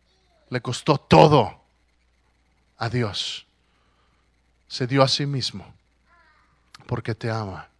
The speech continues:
Así que esta mañana yo te digo, en medio de tu circunstancia,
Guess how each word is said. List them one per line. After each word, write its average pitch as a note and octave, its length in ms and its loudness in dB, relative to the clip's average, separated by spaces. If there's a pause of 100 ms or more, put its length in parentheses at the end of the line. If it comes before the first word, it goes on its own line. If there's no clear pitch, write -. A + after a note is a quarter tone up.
(1200)
Así - 140 -12
que C#3+ 80 -4
esta D3 180 -4
mañana C3+ 380 -4
yo B2+ 160 -4
te C3 160 -4
digo, G#2 400 -6 (280)
en B2+ 240 -6
medio D3 280 2
de C#3 60 2
tu C#3 120 -8
circunstancia, B2+ 1000 -4